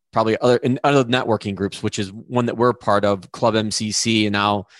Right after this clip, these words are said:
I'll link to that in the show notes as well. And I remember a post that you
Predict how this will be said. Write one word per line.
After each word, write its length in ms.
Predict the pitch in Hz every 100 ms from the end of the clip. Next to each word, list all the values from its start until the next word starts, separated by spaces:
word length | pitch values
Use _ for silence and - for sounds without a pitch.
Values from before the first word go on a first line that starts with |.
| - _ _ -
I'll 120 | 104
link 180 | 113 107
to 60 |
that 120 | 107 113
in 60 |
the 80 | 104
show 200 | - 113
notes 240 | 104 104
as 120 | 98 95
well. 440 | 110 107 98 92 _ - _ _ -
And 100 | 139
I 40 |
remember 480 | 135 139 185 226 220
a 60 |
post 380 | 131 - 151 139
that 120 | 123
you 400 | 123 117 123 123